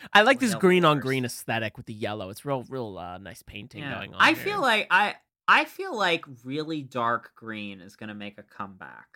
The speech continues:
Speaker 1: Yeah, I
Speaker 2: I,
Speaker 1: feel like
Speaker 2: that's
Speaker 1: with
Speaker 2: my
Speaker 1: cottagecore
Speaker 2: prediction.
Speaker 1: for sure. Oh, here we go. Look at this. This
Speaker 2: Yeah.
Speaker 1: interior design.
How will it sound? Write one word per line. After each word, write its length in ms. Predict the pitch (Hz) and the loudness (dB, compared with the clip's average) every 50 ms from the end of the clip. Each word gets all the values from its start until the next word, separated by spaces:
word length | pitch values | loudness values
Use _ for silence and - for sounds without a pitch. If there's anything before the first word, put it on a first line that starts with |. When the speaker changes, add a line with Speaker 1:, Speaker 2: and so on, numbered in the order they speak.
| _ _ _ _ _ _ - | _ _ _ _ _ _ -4
Speaker 1:
Yeah, 440 | 190 247 214 156 143 127 120 120 90 | 2 4 6 6 6 6 4 4 2
I 80 | 131 | 2
Speaker 2:
I, 20 | 175 | 2
Speaker 1:
feel 120 | - 262 277 | 2 4 2
like 100 | 240 170 | 2 2
Speaker 2:
that's 120 | 147 143 | 2 0
Speaker 1:
with 0 | |
Speaker 2:
my 100 | 151 143 | 0 2
Speaker 1:
cottagecore 180 | 135 117 117 120 113 101 - | 2 0 0 0 -2 -4 -6
Speaker 2:
prediction. 200 | - 101 95 95 | -8 -10 -10 -10
Speaker 1:
for 100 | - - | -12 -16
sure. 300 | 127 - - - 101 95 - | -18 -16 -14 -14 -14 -2 4
Oh, 140 | 175 214 196 | 6 6 6
here 140 | 143 196 220 | 6 4 0
we 100 | 226 262 | 0 0
go. 120 | - 285 | -2 -2
Look 140 | - 294 392 | -2 0 -2
at 100 | 453 - | 0 2
this. 240 | - 494 508 480 - | 2 4 4 2 0
This 100 | 151 139 | -2 -4
Speaker 2:
Yeah. 300 | 151 143 127 117 107 104 | -2 0 2 2 0 0
Speaker 1:
interior 440 | 95 - - - 302 233 226 214 175 | -2 -6 -6 -4 -4 -2 -2 -4 -4
design. 580 | 160 160 147 - 208 - 277 226 120 110 117 | -6 -8 -10 -10 -10 -10 -10 -10 -10 -12 -14